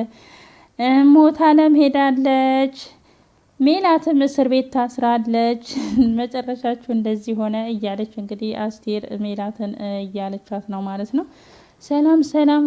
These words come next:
ውድ የቻናሌ ቤተሰቦች ተከታታዮች እንዴት ናችሁልኝ? ሰላም ናችሁ ወይ? በያላችሁበት ሰላማችሁ ብዝት ብዝዝት ይበልልኝ። እኔ ሰላም ነኝ፣ እግዚአብሔር ይመስገን። ሁሌም እንደምለው እንደተለመደው ይሄ ቪዲዮ ከተመቻችሁ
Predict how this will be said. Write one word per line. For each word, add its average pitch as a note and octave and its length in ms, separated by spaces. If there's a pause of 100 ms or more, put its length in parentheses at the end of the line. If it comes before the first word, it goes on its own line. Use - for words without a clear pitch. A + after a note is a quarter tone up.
ውድ A#3 280
የቻናሌ A3+ 640
ቤተሰቦች B3+ 640
ተከታታዮች G#3+ 720
እንዴት A3 300
ናችሁልኝ? C4 500
ሰላም G3+ 340
ናችሁ G3+ 280
ወይ? G#3+ 140
በያላችሁበት C4 840
ሰላማችሁ G3+ 640
ብዝት A3 360
ብዝዝት G#3 520
ይበልልኝ። A3+ 540
እኔ A#3 240
ሰላም G3 340
ነኝ፣ G3 160
እግዚአብሔር G3+ 500
ይመስገን። A3 460 (480)
ሁሌም D#4 320
እንደምለው A3+ 640
እንደተለመደው G3+ 880
ይሄ B3+ 120 (100)
ቪዲዮ A3+ 340
ከተመቻችሁ G3+ 800